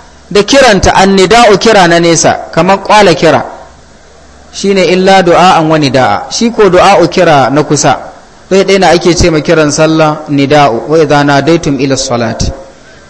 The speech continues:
Ya allazina, iza, ya ayyuhal ladzina amanu, iza nudiya lis salati. To shine ka kire ta da nesa, bi ahabbil asma'i, sunan nakin da duk ta hiso. Wa ajmalil alqabi,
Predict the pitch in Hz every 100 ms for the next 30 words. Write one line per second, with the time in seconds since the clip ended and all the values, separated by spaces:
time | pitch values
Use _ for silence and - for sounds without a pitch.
0 | - - - - 147 160 165 156 156 143
1 | 143 160 156 - 131 139 135 135 151 170
2 | 156 147 151 135 143 143 143 143 143 -
3 | - - - 147 135 135 151 170 139 139
4 | 123 117 113 110 107 - - - - -
5 | - - - - - 143 - 208 185 170
6 | 165 170 190 233 240 202 - - 156 202
7 | 226 294 285 254 233 214 214 196 202 175
8 | 170 165 151 143 - 247 214 190 196 208
9 | 160 170 175 165 165 - 107 - - -
10 | - - - - - - 139 147 214 220
11 | 233 220 185 185 180 214 214 208 202